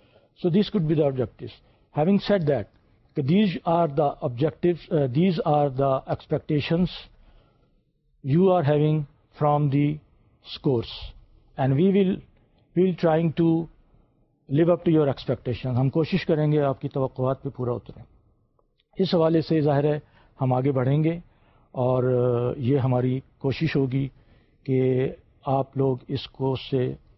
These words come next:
کچھ فائدہ اٹھا سکیں۔ ساتھ ساتھ اس میں ایک چیز یہ بھی ہے کہ ہم یہاں پر اس کورس کے حوالے سے کسی اتھارٹی کے حوالے سے، اتھارٹی یا ایکسپرٹ کے حوالے سے نہیں آئے ہیں۔ We are all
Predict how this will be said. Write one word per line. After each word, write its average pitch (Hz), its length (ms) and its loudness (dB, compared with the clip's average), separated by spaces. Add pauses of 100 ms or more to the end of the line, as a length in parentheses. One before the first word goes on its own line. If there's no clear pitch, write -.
(160)
کچھ - 180 -10
فائدہ 120 220 -2
اٹھا 107 240 -4
سکیں۔ - 300 -20 (640)
ساتھ 160 220 -2
ساتھ 175 340 0 (680)
اس - 120 -10
میں 151 80 2
ایک - 80 -2
چیز 143 300 0
یہ 147 120 2
بھی 160 220 2
ہے 151 200 0 (800)
کہ 170 380 2 (800)
ہم 156 120 0
یہاں 151 240 4
پر 143 280 -4 (120)
اس - 180 -10
کورس 156 320 -2
کے 160 120 -2
حوالے 131 320 2
سے 135 280 -2 (640)
کسی 165 260 -4
اتھارٹی 139 460 0
کے 165 120 0
حوالے 147 300 2
سے، - 200 -10 (520)
اتھارٹی 151 540 2
یا 147 160 4
ایکسپرٹ 156 600 0
کے 156 80 0
حوالے 135 220 0
سے 135 140 -4
نہیں 123 240 0
آئے 107 120 -4
ہیں۔ 107 100 -12 (440)
We 165 140 4
are 180 100 4
all 190 120 4